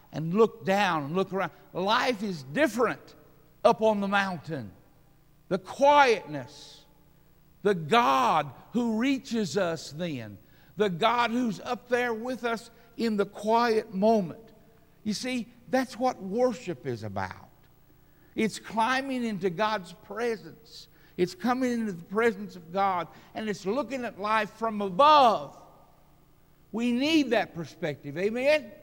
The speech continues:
That's why we're here at God's house.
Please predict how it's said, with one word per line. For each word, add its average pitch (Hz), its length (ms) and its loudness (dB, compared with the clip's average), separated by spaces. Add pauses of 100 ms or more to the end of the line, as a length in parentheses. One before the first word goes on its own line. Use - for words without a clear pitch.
(540)
That's 226 240 -4
why 269 200 4
we're 240 200 0
here 262 600 2 (200)
at 185 160 -4
God's 214 300 0
house. 220 480 0